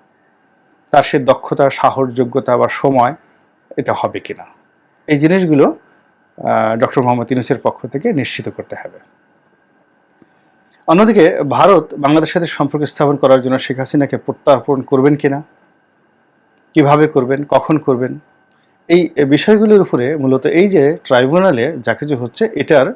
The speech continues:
ভবিষ্যৎ নির্ভর করবে। যদি, আহ, শেখ হাসিনাকে পাওয়া যায়, আনা যায়, তখন এক ধরনের ইতিহাস তৈরি হবে। আর যদি ভারত শেখ হাসিনাকে না পাঠায় কিংবা ভারত এখানে আরও মন্দ কিছু করে,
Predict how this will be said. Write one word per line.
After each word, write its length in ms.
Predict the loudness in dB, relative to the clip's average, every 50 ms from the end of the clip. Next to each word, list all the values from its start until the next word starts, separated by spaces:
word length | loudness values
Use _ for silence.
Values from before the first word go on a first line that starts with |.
| -10 _ _ _ _ -8
ভবিষ্যৎ 400 | -4 -4 -4 -4 -4 -6 -10 -10 -10 -14
নির্ভর 300 | -16 -14 -14 -14 -14 -14
করবে। 340 | -14 -16 -18 -18 _ _ _ _ _ _ _ _ _ _ _ _ _ _ _ -20 -20 _ _
যদি, 380 | 2 4 4 6 6 4 2 2
আহ, 340 | 0 0 2 4 4 4 2
শেখ 200 | 0 -2 -2 -4
হাসিনাকে 420 | -4 -4 -2 -2 0 0 -2 -4
পাওয়া 320 | -4 -2 -2 0 0 0 0
যায়, 220 | 0 -2 -2 -4 -8 _ _ _ _ _ _ -4
আনা 340 | -4 -2 0 0 0 -2
যায়, 220 | -2 -4 -6 -8 -8 -12 _ _ _ _ _ _ _ _ _ _ _ _ _ _ _ _ _ _ _ _ _ _
তখন 220 | 0 0 2 4 2
এক 140 | 2 2 0
ধরনের 300 | -2 0 0 2 2 2
ইতিহাস 420 | 2 2 0 0 0 0 -2 -2
তৈরি 180 | 0 0 0 0
হবে। 300 | -2 -4 -6 -6 -6 0
আর 180 | 2 4 4 4
যদি 360 | 4 2 0 0 0 -2 -4 -6 -10 _ _ _ -8
ভারত 320 | -4 0 2 2 2 0 -2
শেখ 220 | -6 -10 -8 -8
হাসিনাকে 680 | -10 -10 -6 -4 -2 -2 -2 -2 -4 -4 -6 -6 -8 -10 -16 _ _ _ _ _ _ -8
না 220 | -2 0 0 0
পাঠায় 400 | 2 0 0 -2 0 -4 -6 -8 -8 -12 _ _ _ _ _ _ _ _ _ _ _ _ _ _ _ _ _ _ _ _ _ _
কিংবা 300 | 2 4 6 6 6 4
ভারত 300 | 4 2 2 2 2 0
এখানে 200 | -2 0 2 2
আরও 480 | 4 4 4 4 4 2 0 -2 -6 -10 -14 -10
মন্দ 320 | -2 0 2 2 2 2 0
কিছু 280 | -2 -4 -4 -4 -4
করে, 300 | -2 -2 -2 -2 -2 -6